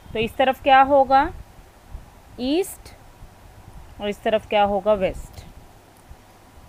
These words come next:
ठीक है, यहाँ तक किसी को कोई प्रॉब्लम है?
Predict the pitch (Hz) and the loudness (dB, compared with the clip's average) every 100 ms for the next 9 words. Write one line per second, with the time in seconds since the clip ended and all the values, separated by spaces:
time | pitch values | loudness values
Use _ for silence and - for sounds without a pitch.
0 | - - 233 220 285 240 214 214 226 277 | -20 -16 -14 -4 -4 -2 0 2 2 0
1 | 269 277 285 285 285 277 269 254 285 285 | -4 0 2 4 2 6 6 6 2 2
2 | 294 294 | 0 0